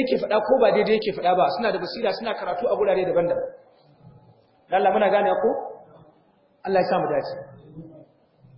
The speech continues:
Annabi sallallahu alaihi wasallam ya ce, "Inna awliya'i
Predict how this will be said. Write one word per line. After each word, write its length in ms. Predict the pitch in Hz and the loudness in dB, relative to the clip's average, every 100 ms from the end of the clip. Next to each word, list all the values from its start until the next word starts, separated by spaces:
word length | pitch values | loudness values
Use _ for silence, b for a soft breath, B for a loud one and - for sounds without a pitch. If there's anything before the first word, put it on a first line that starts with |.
| _ _ _ _ _ _ _ 180 | _ _ _ _ _ _ _ 0
Annabi 160 | 254 | 2
sallallahu 320 | 262 262 262 | 4 4 4
alaihi 80 | 254 | 4
wasallam 0 | |
ya 80 | 233 | 4
ce, 80 | 240 233 | 2 2
"Inna 180 | 220 | 0
awliya'i 720 | 214 254 247 233 226 247 - | 2 2 2 4 4 4 4